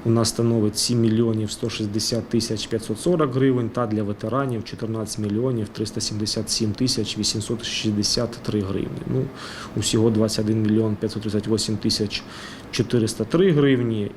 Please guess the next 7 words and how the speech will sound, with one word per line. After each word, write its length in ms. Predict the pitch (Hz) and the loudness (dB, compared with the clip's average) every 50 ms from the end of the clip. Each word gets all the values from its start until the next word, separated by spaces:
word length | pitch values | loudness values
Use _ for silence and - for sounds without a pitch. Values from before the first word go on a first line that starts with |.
| - - | -2 2
Кожна 300 | - 156 143 - 117 120 | 4 4 6 6 6 6
виплата, 420 | 113 143 - - 135 123 - 123 110 | 6 6 6 6 4 4 4 4 4
вона 260 | 101 107 110 117 117 | 6 6 4 4 4
була 280 | 107 101 104 107 107 104 | 4 4 6 6 4 4
за 140 | 98 117 | 4 2
зверненням, 480 | 110 95 104 117 110 104 107 104 104 98 | 2 2 2 2 2 2 0 0 0 0
е, 1800 | 95 104 107 107 104 101 - 107 107 110 107 104 98 110 113 117 123 131 143 175 202 180 147 120 107 104 104 101 98 117 113 110 104 98 95 | 0 -2 -2 -2 -2 -4 -4 -4 -4 -4 -4 -2 0 2 2 4 4 4 4 4 4 4 4 2 2 2 2 2 2 2 2 2 0 0 -2